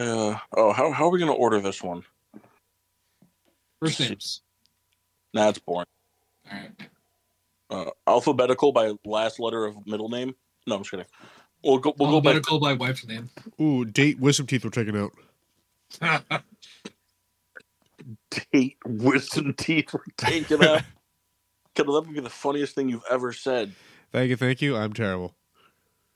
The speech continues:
Speaker 1: Uh, no, let's go. Yeah, we'll do that. Alphabetical order by wife's or significant other's first name.
Speaker 3: What if we
Speaker 1: So
Speaker 3: don't know their name?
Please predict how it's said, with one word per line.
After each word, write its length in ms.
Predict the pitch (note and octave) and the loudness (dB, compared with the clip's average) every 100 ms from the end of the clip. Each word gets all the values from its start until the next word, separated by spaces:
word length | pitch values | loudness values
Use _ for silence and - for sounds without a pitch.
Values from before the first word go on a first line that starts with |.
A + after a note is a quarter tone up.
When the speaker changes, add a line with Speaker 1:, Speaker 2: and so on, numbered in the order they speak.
| _ _ _ _ _ _ _ - | _ _ _ _ _ _ _ -2
Speaker 1:
Uh, 220 | C3+ B2+ - | 0 0 0
no, 180 | D#3+ D#3 | 2 2
let's 160 | F3 | 0
go. 120 | - | 0
Yeah, 120 | G3 F#3 | 2 2
we'll 120 | C3+ | 2
do 120 | D3+ | 2
that. 100 | C3+ | 4
Alphabetical 540 | A2+ C3+ E3 D#3+ D3 | 2 2 0 -2 2
order 180 | C#3+ C#3 | 2 2
by 160 | C3 A#2 | 0 0
wife's 680 | A#2 B2 B2 - - - - | 0 -2 -2 -6 -18 -20 -6
or 120 | A#2 | -6
significant 460 | - A2+ A#2+ - A2+ | -6 -6 -6 -4 -4
other's 200 | G#2+ G#2 | -4 -4
first 320 | - A2 G2+ | -2 -2 -2
name. 320 | G#2 G2 F2 - - - _ | -6 -6 -8 -14 -20 -20 _
Speaker 3:
What 280 | A2 D3+ C4+ | -4 -2 0
if 140 | D4+ | 2
we 60 | A#2 G#2+ | 4 6
Speaker 1:
So 60 | |
Speaker 3:
don't 260 | G3 D#3+ C#3+ | 4 2 2
know 280 | C#3 C3 A2+ | 4 6 4
their 200 | F#2+ F2+ | 0 -4
name? 460 | F2 F2+ F#2 G#2+ | -8 -10 -12 -16